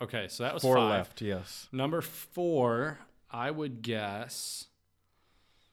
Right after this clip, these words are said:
Speaker 1: Number four is maybe the Improv. Oh, okay. Okay, can I get another guess?
Speaker 2: Of course.
Speaker 1: The Dreadnought. No.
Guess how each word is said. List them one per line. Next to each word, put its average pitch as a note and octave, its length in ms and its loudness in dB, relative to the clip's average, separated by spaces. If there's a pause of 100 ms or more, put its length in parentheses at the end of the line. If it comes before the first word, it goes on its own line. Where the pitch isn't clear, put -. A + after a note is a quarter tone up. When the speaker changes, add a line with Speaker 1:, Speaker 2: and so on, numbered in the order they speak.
(840)
Speaker 1:
Number D#3 260 0
four F3 640 -2
is D3 1040 -4 (440)
maybe D#3+ 640 0
the C3+ 200 0
Improv. F#3+ 500 -2 (2750)
Oh, D3+ 440 2 (100)
okay. B2 380 -2 (200)
Okay, D3+ 280 0
can D3+ 240 0
I C#3+ 40 2
get D#3 140 2
another D#3 300 4
guess? B2 500 -2
Speaker 2:
Of - 140 -10
course. B2+ 500 -4 (800)
Speaker 1:
The C3 120 0
Dreadnought. B2 560 2 (1700)
No. E3+ 260 6